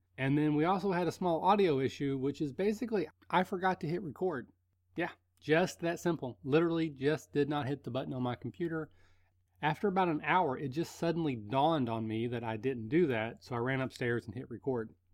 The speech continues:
So this episode does not pick up directly where the first episode left off. At the end of the first episode, our characters were still in the underground holding facility in the town, and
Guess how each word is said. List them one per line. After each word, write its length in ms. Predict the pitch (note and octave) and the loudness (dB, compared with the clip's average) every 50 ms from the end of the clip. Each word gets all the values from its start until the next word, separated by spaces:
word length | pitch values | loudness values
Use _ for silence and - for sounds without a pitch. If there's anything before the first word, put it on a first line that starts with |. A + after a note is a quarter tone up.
| - - - _ _ | -20 -20 -20 _ _
So 200 | - D3+ C#3+ C#3 | 2 4 4 8
this 220 | B2+ F#3+ G3+ G3 | 10 8 8 8
episode 480 | G#3+ G3 - - F#3 - F3 E3 D3+ C3+ | 6 2 2 2 0 2 2 2 2 2
does 220 | D3+ E3 E3 E3 | 2 2 2 4
not 220 | F3 E3 D3+ - - | 2 0 0 -2 -2
pick 220 | - D#3 - - | -4 -4 0 0
up 220 | D3+ C#3+ - D#3+ | -2 -2 -2 -4
directly 580 | C3 C#3+ B2+ B2 B2 D#3+ F#3 F#3 - - D#3+ C#3+ | -4 -4 -4 -2 0 0 0 0 0 2 2 2
where 140 | C3 C3+ C3+ | 4 2 0
the 120 | B2+ B2+ | 0 -2
first 280 | - - C#3 B2+ - C#3+ | -2 -2 -4 -2 -2 -4
episode 380 | B2+ - B2+ - - B2+ A2+ | -6 -6 -8 -6 -4 -4 -4
left 260 | A2 A#2 A2 - - C#3+ | -2 -4 -6 -6 -6 -6
off. 180 | A#2+ A2 - B2+ | -6 -6 -6 -8
At 80 | - | -8
the 120 | - E3+ E3+ | -2 2 2
end 100 | F3 F3 | 2 2
of 60 | D3 | 2
the 140 | C#3 - - | -2 -2 -2
first 240 | B3 C#4+ C4+ - | 0 0 2 2
episode, 580 | G3+ - - C#3+ B2 - C3+ B2+ B2 A#2+ B2 A#2+ - _ _ _ _ _ _ _ - | 0 0 0 -2 -4 -2 0 0 2 2 0 -2 -4 _ _ _ _ _ _ _ -2
our 180 | C3 B2+ C#3 B2+ | 0 2 2 2
characters 460 | - - D#3+ D3+ C#3 - D#3 B2 B2 | 2 0 0 0 0 0 -4 -4 -4
were 60 | C3 | -4
still 340 | - - - D#3+ D#3 D3+ D3+ | -6 -2 2 4 4 6 6
in 100 | C#3+ B2+ | 4 2
the 140 | B2+ C#3+ - | 0 0 0
underground 600 | D#3 D#3+ E3 D#3+ C3 C#3 C#3+ C#3+ C#3 C#3 C3+ - | 0 2 2 2 2 0 -2 0 0 -2 -4 -4
holding 380 | - - D#3+ D#3+ D3+ D#3 C#3 A2+ | 0 2 2 2 4 2 0 0
facility 760 | - C3 - - - C3+ B2+ B2+ A#2+ B2+ B2 B2 C3 - C#3 | -2 -4 -4 -4 -4 -2 -2 0 0 0 0 0 0 -2 -4
in 160 | C3 A#2+ A#2+ | -2 -2 -2
the 160 | A#2+ A#2+ A2+ | -2 -4 -6
town, 580 | G#2+ - - E3 E3+ D#3 C3 A#2 A#2 A#2 A#2+ A#2+ - _ _ _ _ _ _ _ - - | -8 -8 -6 -4 -4 -2 -2 -2 -2 -4 -4 -6 -10 _ _ _ _ _ _ _ -8 -4
and 380 | B2 B2 B2 B2 B2 A#2+ B2 | -2 0 2 2 0 0 -2